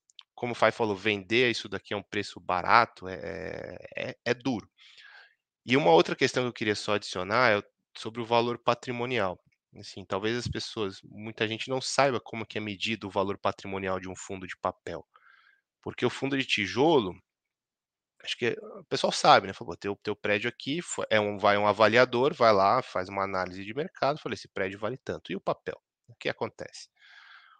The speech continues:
O papel também acontece algo parecido, não tem um avaliador que vai olhar o papel, mas é feita uma análise sobre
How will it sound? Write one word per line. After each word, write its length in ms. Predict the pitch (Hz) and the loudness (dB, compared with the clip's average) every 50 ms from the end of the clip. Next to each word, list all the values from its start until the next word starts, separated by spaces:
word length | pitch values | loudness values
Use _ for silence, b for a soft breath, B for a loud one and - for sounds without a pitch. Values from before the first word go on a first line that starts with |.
| b b | b b
O 40 | |
papel 240 | - 202 - 185 185 | 0 4 6 6 8
também 500 | - - 226 214 185 131 135 175 202 _ _ _ _ _ - | 10 8 8 10 10 8 8 6 4 _ _ _ _ _ -12
acontece 640 | 101 - - - 117 107 - 123 117 110 - - | -10 -8 -4 -2 -2 4 6 6 6 6 6 4
algo 160 | 107 107 104 - | 2 2 2 0
parecido, 440 | - 113 120 131 - - 143 131 | 0 0 0 0 0 -2 -4 -2
não 160 | 127 131 135 131 | 0 0 -2 -2
tem 280 | - - 135 127 127 | -2 0 2 2 4
um 80 | 117 110 | 6 8
avaliador 800 | 110 107 98 95 107 101 104 104 104 101 95 104 104 107 104 - | 8 8 8 6 6 6 6 6 4 4 2 -2 -2 -2 -4 -4
que 120 | - - | -8 -6
vai 200 | 90 - 95 92 | 0 2 2 2
olhar 320 | 98 101 98 95 90 85 76 | 2 0 0 0 0 0 0
o 60 | - | -2
papel, 420 | - - 127 - _ - 135 151 | -2 -4 -4 -2 _ 2 2 2
mas 520 | 170 139 117 107 110 - - - - - - b b b b b b b b b | 4 4 4 4 4 2 0 -6 -10 -12 -14 b b b b b b b b b
é 80 | - | 0
feita 380 | - - - 120 107 107 - 139 | 0 2 4 4 4 4 2 0
uma 160 | 139 147 143 | 2 4 4
análise 520 | 139 135 120 117 117 120 123 131 127 143 165 | 4 6 8 8 8 8 6 4 -2 -8 -8
sobre 580 | - - - 127 123 127 127 139 180 220 - | -8 -6 -4 -2 -2 -2 -2 -4 -6 -6 -8